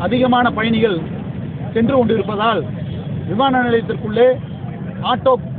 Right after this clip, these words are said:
ஆட்டோவையும் ஒரு சில நான்கு சக்கர வாகனங்களை தவிர, ஒரு சில கம்பெனியின் வா-, நான்கு சக்கர வாகனங்களை தவிர மற்ற வாகனங்களை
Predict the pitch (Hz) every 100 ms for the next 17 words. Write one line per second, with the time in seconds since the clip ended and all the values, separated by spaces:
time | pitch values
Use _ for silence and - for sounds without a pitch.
0 | - - - - 196 247 262 233 220 247
1 | - - - - - - 180 254 269 254
2 | 247 269 254 - - - - - - -
3 | 170 220 262 226 240 233 220 226 233 214
4 | 202 214 214 196 175 196 247 226 214 208
5 | 220 247 233 240 208 196 190 196 240 233
6 | 220 214 202 190 220 214 196 190 196 226
7 | 185 160 185 226 208 214 214 208